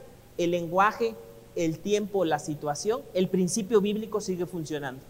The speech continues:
Pero tiene esta primera característica. Lo que te está diciendo es congruente con la hermosa armonía de toda la Biblia.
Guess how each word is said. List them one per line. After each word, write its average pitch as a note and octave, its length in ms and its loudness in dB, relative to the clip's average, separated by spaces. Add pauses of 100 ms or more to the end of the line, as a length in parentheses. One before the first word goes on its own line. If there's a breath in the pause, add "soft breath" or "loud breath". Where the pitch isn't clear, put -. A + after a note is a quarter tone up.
(680)
Pero F#3+ 220 6
tiene A#3+ 240 4
esta A#3 200 6
primera G#3 380 4
característica. D#3 720 0 (1120)
Lo F#3+ 200 8
que G3+ 120 6
te G3 100 6
está A#3+ 280 8
diciendo C4 640 4 (1000)
es A3 220 2
congruente A3+ 680 2 (680)
con F#3 180 8
la F3+ 80 8
hermosa F#3+ 680 6
armonía F3+ 540 2
de F3 140 2
toda D#3+ 320 2
la D3 160 2
Biblia. B2+ 300 -2